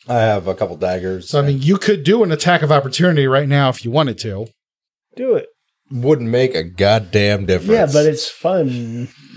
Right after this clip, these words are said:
Speaker 2: Go
Speaker 3: You,
Speaker 2: down
Speaker 3: w-,
Speaker 2: without
Speaker 3: would,
Speaker 2: a fight.
Speaker 3: would your dude still try to stab a thing?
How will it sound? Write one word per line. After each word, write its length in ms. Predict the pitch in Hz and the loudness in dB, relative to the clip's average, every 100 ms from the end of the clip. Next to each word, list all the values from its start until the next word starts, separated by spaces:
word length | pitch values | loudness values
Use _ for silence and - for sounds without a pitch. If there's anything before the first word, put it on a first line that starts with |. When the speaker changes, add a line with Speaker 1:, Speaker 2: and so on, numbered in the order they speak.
| 127 135 151 _ _ - _ _ _ _ _ _ 202 - | -20 -20 _ _ _ -20 _ _ _ _ _ _ -18 -16
Speaker 2:
Go 160 | - 170 | -8 -6
Speaker 3:
You, 60 | |
Speaker 2:
down 180 | 196 147 | -2 2
Speaker 3:
w-, 60 | 196 | 2
Speaker 2:
without 200 | 151 147 | 2 4
Speaker 3:
would, 120 | 208 | 4
Speaker 2:
a 20 | |
fight. 280 | 202 226 226 | 4 -2 -4
Speaker 3:
would 260 | 175 214 226 | 0 0 2
your 160 | 269 208 | -4 -2
dude 300 | 214 214 170 | 0 -2 -4
still 340 | - 185 190 | -2 0 0
try 240 | 165 170 | -4 -6
to 60 | 151 | -6
stab 340 | - 151 135 | -4 -2 -2
a 60 | 135 | -6
thing? 420 | - 127 104 123 | -6 -8 -8 -20